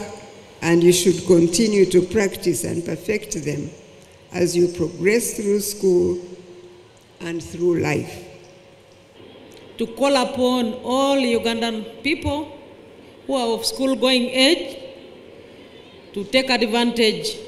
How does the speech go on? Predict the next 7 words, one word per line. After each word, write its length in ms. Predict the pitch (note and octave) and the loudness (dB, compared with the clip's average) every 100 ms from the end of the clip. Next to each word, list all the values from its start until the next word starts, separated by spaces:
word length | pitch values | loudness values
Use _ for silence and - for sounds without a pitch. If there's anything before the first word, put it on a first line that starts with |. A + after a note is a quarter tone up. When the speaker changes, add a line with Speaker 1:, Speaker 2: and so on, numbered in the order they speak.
| - - - - - - | -18 -20 -20 -20 -20 -12
Speaker 2:
of 160 | F3+ F3 | -8 -6
the 80 | |
policy 880 | F#3 B3 C4+ B3+ - B3+ B3 B3 - | -4 0 2 2 0 0 -2 -4 -8
of 160 | F#3 F3 | -8 -6
education 540 | G3+ G#3+ A3 A3 G3 | -6 -2 -2 -2 -6
for 220 | F#3 F3 D#3 | -4 -8 -4
all 480 | A3 C4+ E4 F#4 | -2 0 0 -4